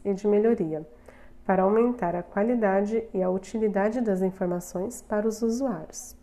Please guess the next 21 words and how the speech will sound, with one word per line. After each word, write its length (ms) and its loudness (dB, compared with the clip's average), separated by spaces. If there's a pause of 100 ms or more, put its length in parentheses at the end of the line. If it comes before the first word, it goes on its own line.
(1120)
As 140 0
informações 640 0
contábeis 640 -2
preparadas 720 -4
de 80 0
acordo 360 -4
com 160 -2
a 40 2
estrutura 520 -2
conceitual 800 -4 (420)
seguem 540 2
o 40 0
padrão 380 2
internacional. 840 0 (840)
Isso 220 -4
significa 720 0
que 140 0
stakeholders 880 2
do 120 -2
mundo 300 2
todo 440 0